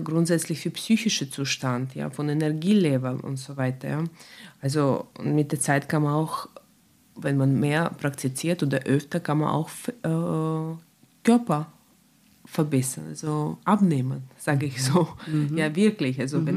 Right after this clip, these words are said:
Speaker 1: wenn, wenn ich öfter praktiziere, merke, wie der Körper sich
Speaker 2: Der
Speaker 1: ändert,
Speaker 2: Muskeltonus, ja, sicher. Der Körper
Speaker 1: Muskeltonus,
Speaker 2: wird
Speaker 1: ja.
Speaker 2: geformt, ja.
Speaker 1: Pilates ist wiederum mehr, äh, mehr Sportübungen, ja, aber wieder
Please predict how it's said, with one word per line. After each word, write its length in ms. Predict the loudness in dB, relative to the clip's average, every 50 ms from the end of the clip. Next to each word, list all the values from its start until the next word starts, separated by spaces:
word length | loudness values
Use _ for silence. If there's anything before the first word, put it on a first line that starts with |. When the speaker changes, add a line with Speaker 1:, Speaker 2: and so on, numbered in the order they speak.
| 0 -2 -2
Speaker 1:
wenn, 100 | -4 -2
wenn 140 | 0 0 0
ich 140 | 0 0 -2
öfter 240 | -4 -2 -4 -6
praktiziere, 540 | -4 -4 -6 -6 -6 -10 -14 -6 -4 -2 -2 -2
merke, 420 | -2 -2 -4 -4 -4 -4 -4 -2
wie 320 | 0 -2 0 0 0 -2 -2
der 260 | 0 0 0 0 0
Körper 360 | -2 -4 -4 -4 -2 0 -2 0
sich 240 | 0 -2 -4 -2 -2
Speaker 2:
Der 80 | 0 0
Speaker 1:
ändert, 140 | 2 2 2 2 0
Speaker 2:
Muskeltonus, 720 | 0 -2 -4 -2 0 0 0 2 2 4 4 2 2 0
ja, 140 | 0 -2 -2
sicher. 340 | -2 -4 -2 2 2 4 4
Der 180 | 4 2 0
Körper 160 | 0 0 2 2 2
Speaker 1:
Muskeltonus, 260 | 2 0 0 -2 0
Speaker 2:
wird 120 | 0 -2 -2
Speaker 1:
ja. 160 | -2 -4 -4
Speaker 2:
geformt, 600 | -6 -8 -8 -6 -4 -4 -2 -4 -6 -8 -8 -6
ja. 220 | -6 -4 -2 -4 -4 -6 -10 _ _ _ _ _ -20 -20 -20 -20 -20 -20 -20 _ -6
Speaker 1:
Pilates 500 | -4 0 2 2 4 4 4 2 2 0
ist 220 | -4 -4 -4 -6 -6
wiederum 360 | -4 -4 0 2 2 4 4 4
mehr, 580 | 4 4 2 2 0 0 -2 -2 -2 -4 -6 -10 -10
äh, 540 | -8 -6 -4 -2 -2 -2 -2 -4 -4 -6 -8 -10 -12 -14 -18 _ _ -20 -20 -20 -14 -6
mehr 180 | -2 0 0 2
Sportübungen, 2000 | 0 -2 -2 0 2 4 4 4 2 0 -10 -20 -20 _ _ _ _ _ _ _ _ _ _ _ _ _ _ _ _ 0 0 2 2 2 2 4 6 6 6 4
ja, 240 | 4 2 0 -2 -2
aber 300 | -2 -2 -2 -4 -6 -4 -2
wieder 380 | -2 0 0 2 0 0 -2